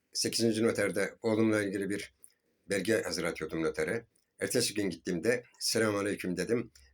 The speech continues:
ve, e, korkuyla ayağa kalktılar girişteki veznedar bayan, onun hemen yan tarafındaki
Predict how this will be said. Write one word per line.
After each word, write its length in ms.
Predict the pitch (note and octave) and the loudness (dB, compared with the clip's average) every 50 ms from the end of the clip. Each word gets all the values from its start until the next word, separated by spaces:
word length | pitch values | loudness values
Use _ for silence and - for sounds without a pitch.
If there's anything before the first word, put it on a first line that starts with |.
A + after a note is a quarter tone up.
| _ _ - | _ _ -2
ve, 260 | G2+ G2+ G#2+ F2+ - - | 0 0 0 -2 -4 -6
e, 220 | - F#2 E2+ D#2+ - | -6 -4 -4 -4 -2
korkuyla 420 | - A2 G#2+ - A#2+ G#2+ G2+ G2 | -2 -2 0 0 0 2 2 2
ayağa 260 | G2 G2 G2 F#2+ F#2+ | 2 2 2 0 0
kalktılar 520 | - F#2+ F2 E2+ - - F2 F2+ E2+ - D2+ - - _ _ _ - _ _ _ _ - | 0 -2 -6 -6 -6 -4 -2 -2 -2 -2 -6 -10 -14 _ _ _ -20 _ _ _ _ -6
girişteki 520 | - G2 F#2 - - - F#2+ - F#2+ F2+ E2 | -4 -2 0 0 0 0 0 0 -2 0 0
veznedar 540 | F#2 F#2 - G2 G2+ F#2+ F#2 G2 F#2+ F2+ | 0 0 0 0 -2 0 0 0 -2 0
bayan, 380 | E2 E2 D#2+ D#2+ F#2+ G#2+ G#2+ - _ _ _ _ _ _ _ _ _ _ _ _ _ | -2 -2 -2 -2 -2 -4 -8 -12 _ _ _ _ _ _ _ _ _ _ _ _ _
onun 260 | - G#2+ G2+ G2+ G2 | -6 -4 -2 0 0
hemen 240 | G2 G#2 G#2 G#2 G2+ | 2 2 0 0 0
yan 180 | G2 G2+ G2 F2+ | 0 0 0 0
tarafındaki 720 | G2 F#2+ G2 F#2 - G2 F2+ F2 F2+ F2 - G2 F#2+ - | -2 -2 -2 -2 -4 -4 -4 -4 -4 -2 -2 -4 -4 -4